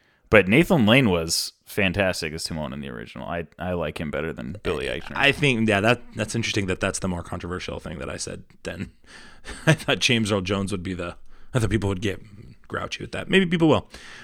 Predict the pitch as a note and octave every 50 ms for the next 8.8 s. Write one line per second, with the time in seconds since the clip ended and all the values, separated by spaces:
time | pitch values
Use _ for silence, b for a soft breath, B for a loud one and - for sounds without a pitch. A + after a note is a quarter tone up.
0 | B B B C3+ D3+ D3+ - C#3+ C3+ - C3+ C3+ B2+ A#2 A#2+ A#2 A2+ A#2 G2+ -
1 | A#2 A2 A2 G#2+ G#2+ A2 - - - _ _ - - - C3+ C3 B2 A#2+ A#2 A2+
2 | A2 A2 G#2 - - - - - - - - - - - - - - - - A2+
3 | A2+ A#2 A#2+ A2 G#2 G2 - - - C#3+ B2+ G#2 - - B2 A2+ G#2 G2+ F#2+ -
4 | - G2+ G2 F2+ - - B B B B B B B B B - A#2 A#2 A2 G#2
5 | F#2 G#2 G2 G2 G2 F#2 G2 A2 - - C3+ B2+ A#2+ G#2+ A2 G2+ A#2 G2+ G2+ G#2
6 | G#2+ G#2 - - G#2+ F#2+ F#2 F2+ F#2+ G2 F#2+ F#2+ G2 A#2 A#2 G#2+ G2 F2+ - -
7 | B2+ C3 C3 B2 A#2 A2 G2 - G#2+ G2+ F#2+ - G2 G2+ G2 F#2 - G#2 G#2 -
8 | A2+ A#2 B2 A#2+ - - A2 G#2+ G2+ G2 G2 F#2+ F#2+ F#2+ F#2+ F#2